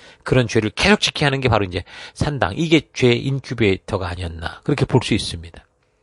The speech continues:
그래서 이걸 볼 때 어쨌든, 어, 우리가 우리 시대, 우리에게 적용한다면 북이스라엘을 향한 말씀은 우리가 교회 들어오면서부터 하나님을 잘못 착각하고 있는 사람들에 대한 얘기라고 볼 수 있고,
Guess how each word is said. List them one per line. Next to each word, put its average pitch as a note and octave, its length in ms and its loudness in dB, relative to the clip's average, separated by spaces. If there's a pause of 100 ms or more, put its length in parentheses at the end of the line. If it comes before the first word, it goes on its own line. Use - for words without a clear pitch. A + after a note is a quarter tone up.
(600)
그래서 G3+ 260 6 (280)
이걸 G3+ 280 4
볼 D3+ 120 0
때 - 120 -6
어쨌든, D#3 400 -6 (420)
어, - 60 -8
우리가 C#3 500 4
우리 D3 460 0
시대, A#2+ 560 0
우리에게 C#3+ 400 2
적용한다면 G2 640 -2
북이스라엘을 A#2+ 920 2
향한 A2 360 -6
말씀은 G#2+ 580 -8 (120)
우리가 D3 240 2
교회 C3+ 200 4
들어오면서부터 C3 1000 0
하나님을 G3 420 -2
잘못 C#3+ 380 -4
착각하고 - 560 0
있는 F3+ 180 0
사람들에 C3 440 -2
대한 G#2+ 200 -2
얘기라고 F#2+ 380 0
볼 F2+ 120 4
수 - 140 -2
있고, - 300 -6